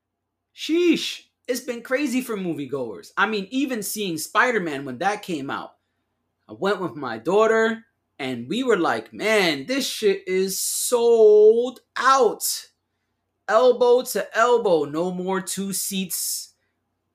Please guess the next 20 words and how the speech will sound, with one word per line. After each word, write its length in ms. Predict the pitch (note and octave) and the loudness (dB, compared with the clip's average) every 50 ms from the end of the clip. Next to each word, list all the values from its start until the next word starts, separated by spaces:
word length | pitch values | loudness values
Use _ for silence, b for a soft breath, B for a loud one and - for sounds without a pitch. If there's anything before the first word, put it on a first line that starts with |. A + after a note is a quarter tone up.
| _ _ _ - | _ _ _ -4
uh, 280 | F3 F3 E3 D#3+ D#3 D#3 | 0 2 4 4 2 0
skipped. 760 | D#3 - - - - F3+ F3 F3 E3+ F3 - - - - - _ _ _ _ | -2 -4 -6 -2 0 0 0 0 -2 -6 -12 -14 -14 -16 -16 _ _ _ _
No 160 | - C#3+ D#3+ F3 | -4 -2 -2 0
more 240 | F3 F3+ F3+ F3+ | 0 0 -2 -2
signs 460 | F3+ - - F#3+ F3+ F3+ F#3 F3+ F3+ D#3+ | -2 0 2 2 2 2 2 0 -2 0
that 180 | F3 E3 D#3+ | 0 0 0
say 260 | - - F#3+ F3 F3 | 0 0 0 0 0
can't 340 | E3+ - - F#3+ F#3+ F#3+ D#3+ | 0 0 0 0 0 0 -2
sit 300 | - - - F#3+ F#3+ - | -2 0 2 2 2 2
here. 500 | E3 E3+ G3+ G3 F#3+ F#3 F#3+ F#3+ G3+ G3 - | -2 -4 0 2 2 2 2 0 -2 -6 -8
Nah. 680 | G#3+ G3+ G3 G3+ G#3 G#3 G3+ G3+ F#3 E3+ C#3+ A#2 G2 - _ _ _ _ _ _ _ _ _ _ _ _ _ _ - | -4 0 2 4 6 6 6 6 4 4 0 -2 -10 -16 _ _ _ _ _ _ _ _ _ _ _ _ _ _ -4
Elbow 760 | E3+ F#3 G3+ A3 G#3 G3+ A3+ A3+ A3+ A3+ A3 A3 A3+ C#4 - _ - | 0 2 2 2 4 4 4 4 6 8 6 6 6 2 -10 _ -12
to 300 | - F#3+ F#3 - - G3 | -6 -6 -6 -6 -2 -2
elbow, 540 | G#3+ A3+ A#3 A3+ G#3+ F#3 G3+ F#3 E3+ D3+ | 0 2 4 4 4 4 4 2 2 2
like 260 | C#3+ C#3+ D#3 E3 E3 D3+ | 0 -2 -2 -4 -6 -6
a 160 | C#3+ - - | -10 -10 -6
packed 320 | - A3+ A3+ A3 A3 A3 G#3 | -2 0 2 2 0 -2 -2
rush 300 | F#3+ G#3+ A3+ A3 - A#3 | 2 2 2 2 2 0
hour 260 | G3+ E3+ D#3+ D#3 D#3 | 0 0 0 0 -2
train." 540 | D#3 - - F3 C#3+ C3 A#2 G#2 F2+ - | -4 -6 -8 -8 -8 -8 -10 -12 -14 -18